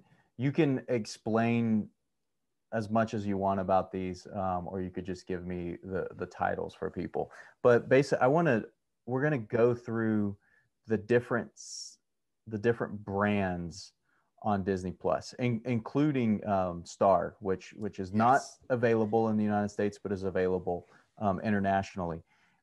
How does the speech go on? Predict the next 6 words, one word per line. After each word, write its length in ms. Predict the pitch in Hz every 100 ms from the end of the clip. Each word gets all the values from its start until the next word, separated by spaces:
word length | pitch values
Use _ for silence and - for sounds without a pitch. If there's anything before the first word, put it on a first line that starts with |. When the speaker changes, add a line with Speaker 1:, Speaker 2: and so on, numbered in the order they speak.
| _ -
Speaker 1:
And 400 | 131 123 120 110 _ _ _ _ _ -
if 200 | 131 120
you 180 | 143 165
could 280 | 170 147 110
give 340 | 120 120 107
me 520 | 104 107 104 101 98